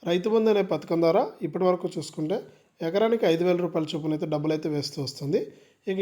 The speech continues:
ఇప్పటి వరకు చూసుకుంటే మనకు మూడు ఎకరాల వారికి పూర్తి స్థాయిలో డబ్బులు జమ చేసామని, ఇక నాలుగు, ఐదు ఎకరాల వారికి మాత్రమే రైతు బంధు సాయం చేస్తామని, ఇక ఐదు ఎక-, ఈరోజు మనకు రేపటి నుంచి నాలుగు లేదా ఐదు ఎకరాల వారికి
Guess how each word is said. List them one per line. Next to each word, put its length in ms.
ఇప్పటి 220
వరకు 160
చూసుకుంటే 460
మనకు 220
మూడు 180
ఎకరాల 320
వారికి 220
పూర్తి 280
స్థాయిలో 280
డబ్బులు 260
జమ 220
చేసామని, 420
ఇక 100
నాలుగు, 300
ఐదు 140
ఎకరాల 300
వారికి 300
మాత్రమే 380
రైతు 240
బంధు 180
సాయం 260
చేస్తామని, 480
ఇక 60
ఐదు 120
ఎక-, 180
ఈరోజు 260
మనకు 260
రేపటి 320
నుంచి 160
నాలుగు 280
లేదా 160
ఐదు 140
ఎకరాల 280
వారికి 280